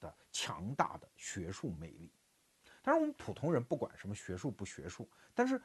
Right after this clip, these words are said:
历史上有这么一个国家，它突然病了，后来又突然好了，这总得有个解释，有个交代吧？啊，我们一般人呢，耳熟能详的一套解释是这样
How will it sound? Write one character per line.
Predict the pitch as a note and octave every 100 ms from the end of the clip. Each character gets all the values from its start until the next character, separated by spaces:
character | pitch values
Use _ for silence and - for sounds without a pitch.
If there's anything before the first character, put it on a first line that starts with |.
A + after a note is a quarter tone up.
| -
历 | C4+ D4
史 | - C3
上 | E3 D#3+ -
有 | D3
这 | D3+ B3+
么 | C4+
一 | G#3+
个 | F#3+
国 | A#2 C3+
家， | F#3 F#3 -
它 | G#3+
突 | - C4+
然 | A#3+ C4+
病 | D#4+ A3+
了， | G2+ - -
后 | D4
来 | C#4+
又 | D#4
突 | D#4 C#4+
然 | C#4+ E4
好 | - - -
了， | F#2 G#2+ _ -
这 | C#4 -
总 | - C3+ G#2 C#3
得 | E3 A#2
有 | G2+
个 | C3
解 | B2+ - -
释， | - A2+
有 | G#2
个 | - F2+
交 | - G2+ F2 C#3+
代 | E3+ G2
吧？ | - - _ _ - -
啊， | - _ - - - - -
我 | C#3
们 | A3+
一 | C#4+
般 | D#4+ - C4+ C#4
人 | G#2 E2
呢， | E2+ - -
耳 | C3+ A#2
熟 | - C#3+ F3
能 | C3+ D#3
详 | - E2+
的 | B2
一 | G#2
套 | F#2+ G2
解 | - -
释 | - F2 - -
是 | G2
这 | F2
样 | G2+